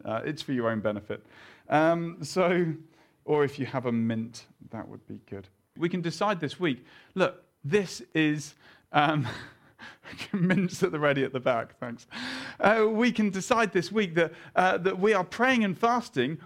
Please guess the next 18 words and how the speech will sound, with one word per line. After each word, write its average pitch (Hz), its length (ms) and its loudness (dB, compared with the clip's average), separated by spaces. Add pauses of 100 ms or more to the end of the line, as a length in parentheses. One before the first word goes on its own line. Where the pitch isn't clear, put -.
Why 220 320 2
not 214 260 0
pray 202 220 -2
and 190 120 -2
fast 180 380 -2
for 190 140 0
people 185 480 -2
who 185 100 -2
you 180 180 -4
know 196 280 2
and 190 120 -2
love, 180 300 2
who 220 80 0
you 240 220 -2
would 233 120 -10
love 226 540 -2
to - 140 -10
see 151 560 -2